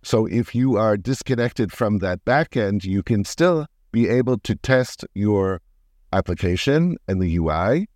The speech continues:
as well as the ability to create data or test data that can test edge cases throughout the application. Finally, there's a learning journey,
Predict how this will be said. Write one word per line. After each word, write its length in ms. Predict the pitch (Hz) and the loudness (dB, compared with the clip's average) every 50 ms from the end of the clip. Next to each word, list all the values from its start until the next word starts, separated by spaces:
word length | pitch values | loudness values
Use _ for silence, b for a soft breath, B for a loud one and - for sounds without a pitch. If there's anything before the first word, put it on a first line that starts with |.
| _ _ _ _ _ _ _ _ _ _ _ _ _ _ _ _ _ _ _ _ - | _ _ _ _ _ _ _ _ _ _ _ _ _ _ _ _ _ _ _ _ 0
as 180 | 123 131 117 | 0 0 2
well 300 | 127 139 156 180 196 175 - | 4 4 4 4 2 2 2
as 380 | - 123 123 127 120 - - _ _ _ _ _ - - | 2 2 2 2 0 -4 -10 _ _ _ _ _ -12 -4
the 100 | 107 117 117 | 0 0 0
ability 420 | 107 127 143 151 156 127 - 139 | 2 2 2 2 2 0 0 -2
to 100 | - 127 | -2 -2
create 280 | - - 135 127 127 104 - _ _ - 104 110 | -2 0 2 2 0 -2 -4 _ _ -6 -4 -2
data 480 | 104 123 127 147 156 - 127 117 120 131 - _ _ _ _ _ | 2 2 2 2 2 2 0 -2 -2 -6 -10 _ _ _ _ _
or 240 | - - 107 104 95 | -2 0 0 0 0
test 340 | - - 165 180 - - - | 2 2 2 2 2 0 -2
data 380 | 117 104 98 95 104 107 - _ _ _ _ _ _ _ _ _ _ _ | 0 0 0 0 -2 -4 -4 _ _ _ _ _ _ _ _ _ _ _
that 240 | - 98 117 120 - | 0 0 2 2 2
can 160 | - 139 117 | 2 0 2
test 400 | - - 147 147 135 - - - - _ - - | 2 2 2 2 2 0 -6 -18 -20 _ -4 0
edge 260 | 151 170 151 - - | 0 0 0 0 -4
cases 580 | - 143 131 123 117 - - 123 117 101 - _ _ _ _ _ _ _ - | 0 2 2 2 0 0 -2 -2 -2 -4 -6 _ _ _ _ _ _ _ -4
throughout 420 | 104 104 101 95 90 92 87 - - - _ - | 0 0 2 2 0 -2 -4 -6 -10 -20 _ -8
the 160 | - 90 80 76 | -2 0 0 0
application. 600 | 73 - 87 80 - 71 69 69 - - - - - _ _ _ _ _ _ _ _ _ _ _ _ _ | 0 -2 -4 -4 -2 -2 -2 -2 -4 -6 -8 -10 -12 _ _ _ _ _ _ _ _ _ _ _ _ _
Finally, 520 | _ - 156 160 170 175 175 170 156 147 | _ -2 0 0 2 2 2 2 2 2
there's 260 | 127 131 127 123 101 120 | 2 2 2 0 0 0
a 60 | 117 | 0
learning 340 | 113 127 143 156 156 143 127 | 2 2 2 2 2 2 2
journey, 420 | 104 117 107 101 104 127 147 - | 0 0 -2 -2 -2 -4 -6 -8